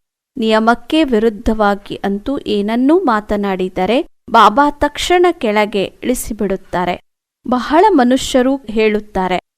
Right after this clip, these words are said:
"ನಮಗೆ ಕೇವಲ ಸಾಕ್ಷಾತ್ಕಾರವಾದರೆ ಇಷ್ಟೆಲ್ಲ ಧನ ಸಂಪತ್ತು ಇತ್ಯಾದಿ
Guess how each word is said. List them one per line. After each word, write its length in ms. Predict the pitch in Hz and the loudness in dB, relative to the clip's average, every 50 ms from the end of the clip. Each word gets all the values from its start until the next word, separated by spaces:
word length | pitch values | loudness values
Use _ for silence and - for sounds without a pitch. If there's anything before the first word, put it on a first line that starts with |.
| _ - | _ -2
"ನಮಗೆ 380 | 247 247 254 285 269 - 311 302 | -2 0 0 0 0 -2 -2 -4
ಕೇವಲ 520 | 311 - - 277 294 320 359 302 233 233 226 247 | -4 -4 -2 -2 0 2 2 2 4 4 2 2
ಸಾಕ್ಷಾತ್ಕಾರವಾದರೆ 1500 | - - 247 175 - - - - 294 302 302 302 - - 254 233 220 214 202 208 196 190 196 - 190 185 196 208 254 339 - _ _ _ _ _ - | 2 -2 -4 -4 -4 -6 -4 0 0 0 0 -2 -4 -4 -2 -2 -2 -2 -2 0 -2 -2 -2 -6 -8 -6 -4 -4 -6 -6 -8 _ _ _ _ _ -8
ಇಷ್ಟೆಲ್ಲ 520 | - 190 - - - - 269 247 240 240 240 240 247 240 - 202 | -6 -4 -4 -4 -2 0 2 2 4 4 4 4 2 0 -2 -4
ಧನ 260 | 214 226 202 208 220 233 254 | -2 -2 0 0 0 0 0
ಸಂಪತ್ತು 800 | 254 - - 208 190 196 196 - - 196 196 - - - 233 240 - | -2 -2 -2 -4 -4 -4 -4 -4 -4 -6 -6 -6 -8 -6 -6 -6 -6
ಇತ್ಯಾದಿ 760 | - - 202 - - - - 202 190 190 202 220 208 226 - | -8 -10 -12 -14 -10 -4 -2 0 0 0 0 -2 -6 -8 -8